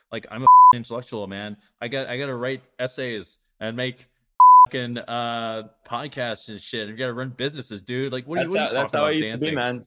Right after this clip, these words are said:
Speaker 2: And I, I'm
Speaker 1: You
Speaker 2: telling
Speaker 1: can handle
Speaker 2: you,
Speaker 1: the dance floor.
Speaker 2: I'm telling you,
Speaker 1: Um,
Speaker 2: you're, you're identifying with the part of yourself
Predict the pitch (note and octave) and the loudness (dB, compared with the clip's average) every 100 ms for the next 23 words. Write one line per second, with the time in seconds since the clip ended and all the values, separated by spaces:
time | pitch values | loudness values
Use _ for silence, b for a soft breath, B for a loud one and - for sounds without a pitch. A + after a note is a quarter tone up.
0 | _ A#2 A#2+ A#2 G#2 - A#2+ B2 B2+ G3 | _ -6 -4 -4 -4 -6 -8 -4 -2 0
1 | F3 B2+ A2+ A2+ G#2+ - F#2+ E2 D2 _ | 0 -2 -2 -6 -8 -8 -8 -8 -12 _
2 | _ _ - G#2+ - B2 C3+ A2+ G#2+ A2 | _ _ -8 -4 -2 -2 -2 -4 -4 -4
3 | A#2 B2 G#2+ G#2+ - G#2+ A2 G#2 - G#2 | -2 -2 0 -2 -2 -2 -2 -2 -4 -6
4 | G2 A2+ A#2+ B2 C3 - A#2 A2+ A2 G#2 | -4 -6 -6 -6 -8 -6 -4 -4 -6 -6
5 | G2+ F#2 G2 - A2 A2 A2 F#2+ F#2 - | -8 -8 -10 -10 -4 -4 -4 -6 -8 -6
6 | E2 E2+ | -6 -6